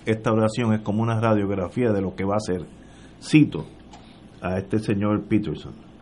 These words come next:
"Es un honor para mí servir al presidente de los Estados Un-, al presidente Trump",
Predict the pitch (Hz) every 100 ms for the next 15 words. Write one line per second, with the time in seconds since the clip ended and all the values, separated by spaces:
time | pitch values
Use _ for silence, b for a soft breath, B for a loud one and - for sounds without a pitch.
0 | b b b b - 110 110 160 165 147
1 | 139 165 185 - 110 110 107 139 156 131
2 | 110 127 156 - - 131 131 - 120 110
3 | 90 95 127 160 196 180 165 117 120 127
4 | 131 143 117 - 107 - 104 - 107 110
5 | 127 135 165 151 147